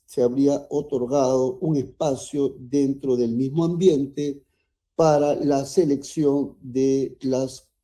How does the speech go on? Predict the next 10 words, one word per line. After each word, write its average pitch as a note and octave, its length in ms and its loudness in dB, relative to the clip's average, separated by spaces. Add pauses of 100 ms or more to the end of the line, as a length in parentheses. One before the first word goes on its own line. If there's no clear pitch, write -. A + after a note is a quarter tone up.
comunicaciones C3+ 1300 -2 (1400)
con B2 160 4
las A#2+ 80 2
personas C#3 500 0
determinadas D3 880 -2
y - 80 -12
por B2+ 180 -2
el A#2 120 -4
periodo B2 260 4
determinado C#3+ 1000 0